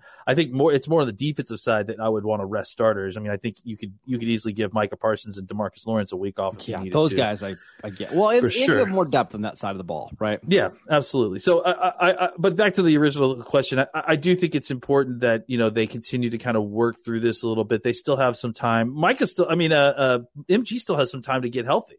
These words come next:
Speaker 1: You know, still continue to get healthy week to week. So, uh, yeah, I think there's still time to kind of continue to work on this a little bit and tinker with the chemistry. And, and like I said, adding in T Y Hilton is gonna kind of disrupt that even further. So maybe they'll,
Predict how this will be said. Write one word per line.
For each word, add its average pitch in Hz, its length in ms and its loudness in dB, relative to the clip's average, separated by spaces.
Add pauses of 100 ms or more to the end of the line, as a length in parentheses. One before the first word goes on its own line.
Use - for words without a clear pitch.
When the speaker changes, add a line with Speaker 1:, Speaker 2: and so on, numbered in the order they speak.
Speaker 1:
You 120 120 -8
know, 135 300 2
still 156 140 0
continue 147 340 -6
to 131 80 -6
get 127 160 -2
healthy 127 300 -2
week 113 240 -8
to 110 80 -14
week. 92 240 -14
So, 120 320 2 (560)
uh, 113 320 2 (180)
yeah, 127 260 4
I 143 100 2
think 180 180 -4
there's 180 160 2
still 160 160 0
time 139 180 -4
to 131 80 -4
kind 127 160 -4
of 117 140 -6
continue 131 340 -6
to 123 80 0
work 120 240 0
on 117 160 -2
this 113 200 -2
a 120 40 -6
little 113 180 -4
bit 113 220 -2
and 107 160 -10
tinker 117 260 -6
with 110 200 -2
the 117 60 -16
chemistry. 117 600 -2
And, 117 160 -6
and - 160 -8
like 151 220 -4
I - 20 0
said, 151 320 2 (320)
adding 156 320 4
in 147 120 -2
T 156 140 -4
Y 143 140 4
Hilton 135 260 2
is 117 120 -6
gonna 120 180 -2
kind 123 220 -2
of 110 240 0 (560)
disrupt 139 400 0
that 131 160 2
even 123 180 0
further. 135 380 2
So 123 120 -8
maybe 127 280 0
they'll, 120 240 0